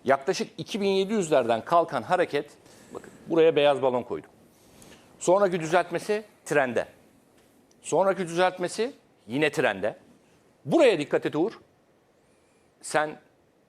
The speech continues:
iş gereği İstanbul dışındayken hani bu İstanbul görüşmeleri oldu ya geçen hafta. Putin gelecek mi, gelmeyecek mi?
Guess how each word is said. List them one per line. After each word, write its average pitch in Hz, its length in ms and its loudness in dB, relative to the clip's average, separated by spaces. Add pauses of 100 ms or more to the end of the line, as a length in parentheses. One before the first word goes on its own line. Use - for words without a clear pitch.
iş 147 200 -6
gereği 143 360 -2
İstanbul 139 480 -2
dışındayken 131 480 -4
hani 131 140 -2
bu 127 60 -2
İstanbul 131 520 -2
görüşmeleri 131 460 0
oldu 139 220 2
ya 202 280 0
geçen 113 240 -2
hafta. 101 360 -4 (140)
Putin 120 260 -6
gelecek 113 420 -2
mi, 110 80 -8
gelmeyecek 107 500 -2
mi? 101 160 -8